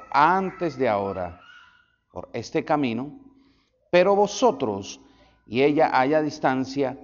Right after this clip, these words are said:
como de dos mil codos, es decir, un kilómetro, algo más o menos, y no os acercaréis a ella". Verso cinco, si usted puede, resáltelo, resáltelo, diga:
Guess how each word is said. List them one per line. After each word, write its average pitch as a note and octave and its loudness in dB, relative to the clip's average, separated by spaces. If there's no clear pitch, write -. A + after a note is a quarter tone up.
como A#2 -2
de A#2 0
dos A2 -4
mil F3 -2
codos, G2+ -6
es G2+ -10
decir, A#2 -4
un G2 -14
kilómetro, A2+ -4
algo F#2+ -6
más G2+ -10
o A2 -8
menos, D3 -4
y C#3+ -2
no F#3 2
os G#3+ 0
acercaréis D#3+ 2
a G#3 6
ella". F2+ -4
Verso G#2+ -8
cinco, - -6
si - -20
usted G#2 -8
puede, G#2+ -4
resáltelo, A2 -2
resáltelo, G#2 -2
diga: C3 -2